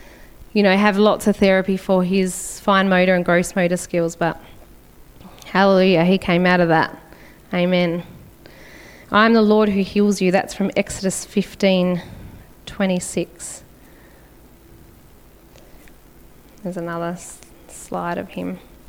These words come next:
learning to drink, learning to walk. Just incredible. It was a miracle.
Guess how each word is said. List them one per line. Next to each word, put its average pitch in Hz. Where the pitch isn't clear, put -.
learning 190
to -
drink, -
learning 196
to -
walk. 190
Just -
incredible. 185
It 214
was 226
a 226
miracle. 185